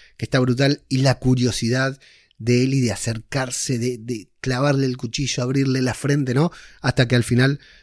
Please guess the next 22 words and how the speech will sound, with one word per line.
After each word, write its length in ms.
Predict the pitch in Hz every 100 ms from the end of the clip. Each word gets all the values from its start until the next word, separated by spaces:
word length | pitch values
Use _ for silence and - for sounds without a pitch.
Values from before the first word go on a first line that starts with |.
| _
lo, 640 | - 117 113 110 107 104 104
lo 120 | 117
termina 320 | 113 113 123 117
matando. 380 | 110 95 98
La 100 | 101
verdad 200 | 107 127
que, 540 | 147 131 123 117 113 113 _ - - - _ -
eh, 280 | 113 117 _ _
mucha 680 | 175 160 160 185 240 233 202
tensión, 480 | 185 180 - 208 214
sobre 240 | 170 151
todo 280 | 185 196 180
por, 360 | 165 170 208 -
bueno, 380 | 139 135 120 -
a 140 | 120 117
lo 120 | 127
lejos 360 | 151 151 147
está 180 | 127 143
Joel, 360 | 127 143 170 160
le 60 |
dice 220 | 135 135 123
que, 220 | 110